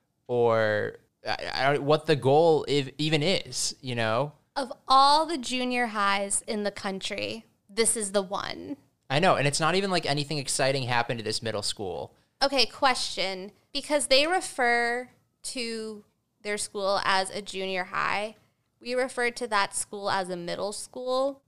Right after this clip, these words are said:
Speaker 2: Is there an actual difference between a junior high and middle school,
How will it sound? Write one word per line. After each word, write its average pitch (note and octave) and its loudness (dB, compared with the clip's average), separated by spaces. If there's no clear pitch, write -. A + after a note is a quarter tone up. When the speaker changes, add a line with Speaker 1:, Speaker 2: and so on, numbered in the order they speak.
Speaker 2:
Is B3 -6
there D#4+ 6
an D#4+ 4
actual A#3+ 0
difference A3 -4
between A#3 -4
a G3+ -6
junior F#3+ -4
high F3+ 0
and F3+ -4
middle E3+ -6
school, C#4+ -2